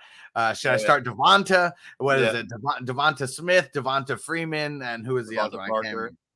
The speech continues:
Speaker 1: Yeah, Devonta Parker. Like, man,
Speaker 2: <laughs>
Speaker 1: all those Devontas out
Speaker 2: I'm
Speaker 1: there.
Speaker 2: going with the second one, the second Williams, and the fourth Williams.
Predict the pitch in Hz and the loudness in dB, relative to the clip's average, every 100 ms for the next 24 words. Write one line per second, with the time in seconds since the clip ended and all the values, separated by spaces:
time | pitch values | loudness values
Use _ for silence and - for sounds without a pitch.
0 | _ 110 98 98 98 110 113 _ 104 101 | _ -6 -6 -6 -8 -6 -6 _ -8 -8
1 | 85 78 82 87 - - 127 _ _ _ | -10 -20 -20 -20 -20 -20 -20 _ _ _
2 | 117 139 151 120 110 120 120 - 101 90 | -2 2 0 0 -2 -2 -2 -4 -12 -8
3 | 87 117 135 156 156 156 151 - 135 143 | -8 -6 -2 0 0 -2 -6 -2 0 0
4 | 151 139 143 139 135 - 110 143 143 127 | -2 0 0 0 -2 -12 -4 -4 -4 -4
5 | 135 131 127 113 107 98 113 110 - 92 | -4 -4 -6 -8 -10 -6 -2 -2 -4 -12
6 | 92 92 98 | -12 -14 -20